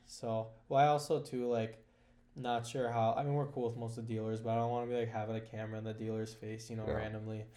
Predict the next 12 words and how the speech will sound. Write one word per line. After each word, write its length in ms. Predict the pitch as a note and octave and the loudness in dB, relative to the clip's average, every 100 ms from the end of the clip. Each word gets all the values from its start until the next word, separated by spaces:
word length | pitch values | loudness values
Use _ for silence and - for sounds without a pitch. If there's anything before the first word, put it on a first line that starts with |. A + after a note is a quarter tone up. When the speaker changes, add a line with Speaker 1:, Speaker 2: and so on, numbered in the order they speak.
| - - | -20 4
Speaker 2:
Yeah. 160 | G2+ G#2 | 10 10
Speaker 1:
So 380 | - G#2+ G#2 G2+ | 10 2 0 0
Speaker 2:
Yeah, 220 | D#2+ F#2 | 6 8
that's 220 | G2 A#2+ | 8 6
one 160 | C3+ C3 | 4 2
thing, 320 | C3+ A#2+ G#2 | 2 2 -2
not 240 | G2 G#2 - | 0 0 2
to 220 | E2+ D2+ - - | 0 0 -4 -4
get 180 | F2+ | -4
too 160 | - F2 | 2 4
off, 140 | D#2+ - | 4 2
but, 120 | E2+ | -6